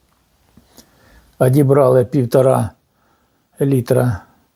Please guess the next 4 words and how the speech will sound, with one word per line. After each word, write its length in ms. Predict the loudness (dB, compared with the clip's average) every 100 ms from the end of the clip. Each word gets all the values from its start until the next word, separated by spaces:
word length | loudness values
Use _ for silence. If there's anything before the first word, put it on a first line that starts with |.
| _ _ _ _ _
голов 520 | -2 2 4 2 -2 -8 _ _ _ -4
где-то. 520 | 0 0 0 -4 -8 _ _ _ _ -8
Ну 260 | -4 -4
от. 160 | -6